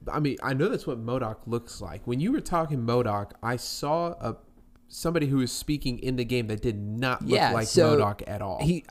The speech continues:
Speaker 2: I, I don't know all of modok's story. So I think at some point, I think he looked like a dude, like a normal human being. And at some point, based off of, like,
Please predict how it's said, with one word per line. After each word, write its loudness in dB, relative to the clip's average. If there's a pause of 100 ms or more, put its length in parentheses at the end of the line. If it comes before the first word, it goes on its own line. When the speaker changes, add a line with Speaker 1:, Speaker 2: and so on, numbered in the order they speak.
(220)
Speaker 2:
I, -14 (100)
I 8
don't 10
know 10
all 12
of 10
modok's 6
story. 6
So 4
I 8
think 0
at 4
some 6
point, 4
I -2
think 0
he -2
looked 2
like 2
a 2
dude, 2
like 0
a -4
normal 6
human 6
being. 0
And -2
at -4
some 4
point, 2
based 4
off 4
of, -2
like, -4